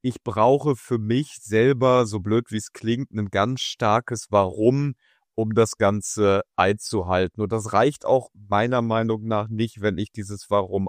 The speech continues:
einmal gefunden habe, sondern das Ganze,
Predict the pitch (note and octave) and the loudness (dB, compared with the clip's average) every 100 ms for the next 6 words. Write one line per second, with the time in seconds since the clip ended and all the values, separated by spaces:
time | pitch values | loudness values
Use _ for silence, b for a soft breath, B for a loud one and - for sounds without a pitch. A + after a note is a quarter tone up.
0 | - F#2+ C3 D3+ D3+ D3 D3 - - B2+ | -2 0 0 0 0 2 2 0 -10 -10
1 | C3+ - C#3 C#3+ C3 C3 A#2+ A2+ B2+ A2 | -10 -2 0 0 -4 -4 -2 0 2 4
2 | A#2+ B2 B B B B - A2 A2+ A2+ | 4 4 B B B B 0 2 4 2
3 | G2+ A2 - - G#2+ A#2+ - A#2+ | 2 0 0 0 2 0 0 2